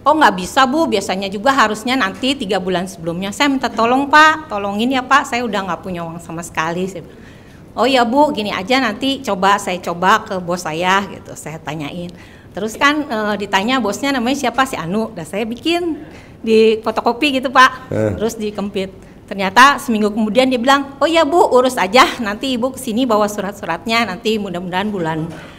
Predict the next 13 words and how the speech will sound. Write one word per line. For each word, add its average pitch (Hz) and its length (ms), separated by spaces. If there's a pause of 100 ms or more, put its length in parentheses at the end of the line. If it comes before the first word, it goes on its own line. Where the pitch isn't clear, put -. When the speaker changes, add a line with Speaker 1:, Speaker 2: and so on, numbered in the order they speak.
(120)
Speaker 1:
depan 202 560 (160)
bisa - 240
cair." 254 800
Jadi 185 320
bisa 247 240
cair, 285 320
Pak 285 240
Haji. 277 180 (300)
Speaker 2:
Wow, 302 560
tepuk 277 160
tangan 320 320
dong. 285 200 (680)
Wow. 180 480